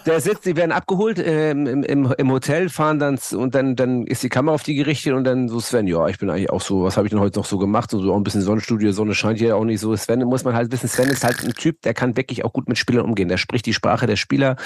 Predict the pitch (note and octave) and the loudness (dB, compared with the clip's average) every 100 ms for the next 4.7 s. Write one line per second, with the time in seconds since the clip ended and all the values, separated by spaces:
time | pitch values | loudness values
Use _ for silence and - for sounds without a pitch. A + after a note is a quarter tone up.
0 | - - - - - A2 A2 A2 G#2+ - | -8 -6 -8 -6 0 2 4 2 -2 -2
1 | G#2 G#2 G2+ F#2 - G#2+ A#2 G#2+ G#2 G#2 | -2 0 0 -2 0 0 0 -2 0 -2
2 | B2 G#2+ G2+ F#2 F#2 G#2+ B2 - A2+ G2 | 0 -2 0 -2 0 2 2 0 -2 0
3 | G#2 G2+ B2 B2+ B2 - B2 C3 A#2 A2+ | -2 0 0 2 0 -2 0 2 0 -2
4 | B2 C3 B2 A2+ - A2+ | -2 0 0 0 0 -2